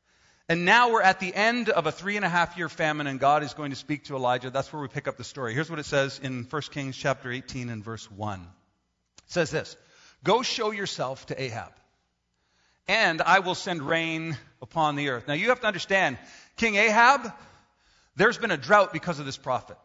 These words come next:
or at least he thought it was that way. And, and so all the animals are dying, the economy is tanked, the people have no hope, every, everything is in recession. And God says, "Go to the king and tell him the rain is coming." And so Elijah goes, and we don't have time to read the entire chapter, but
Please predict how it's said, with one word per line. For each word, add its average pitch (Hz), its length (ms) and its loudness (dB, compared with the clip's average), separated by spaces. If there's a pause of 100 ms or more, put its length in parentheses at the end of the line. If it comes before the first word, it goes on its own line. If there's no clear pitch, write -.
(160)
or 131 60 -2
at 143 80 2
least 156 180 -2
he 160 100 -4
thought 170 260 6
it 123 80 -2
was 110 160 -12
that 113 160 -2
way. 98 140 -10 (680)
And, 196 180 4
and 190 160 0
so 180 360 4
all 190 260 4
the 170 80 0
animals 185 340 0
are 170 80 -4
dying, 175 320 4
the 147 80 -2
economy 180 520 0
is 151 120 -6
tanked, 175 640 -4
the 139 80 -6
people 180 300 0
have 147 100 4
no 131 140 -4
hope, 190 440 2 (200)
every, 180 320 2
everything 190 420 2
is 151 140 -2
in 143 100 -2
recession. 175 640 -2 (800)
And 180 120 0
God 208 240 10
says, 214 180 -2
"Go 254 360 6
to 226 100 -4
the 180 80 -6
king 185 520 0
and 160 220 -2
tell 214 260 6
him 170 180 0
the 156 80 -4
rain 170 200 2
is 151 100 -6
coming." 160 340 2
And 151 100 -4
so 165 320 0
Elijah 196 460 6
goes, 156 480 0
and 165 180 -6
we 180 80 -2
don't 214 120 2
have 202 120 2
time 170 220 2
to 151 60 -4
read 160 220 0
the 147 80 -4
entire 147 260 2
chapter, 160 340 2
but 131 200 0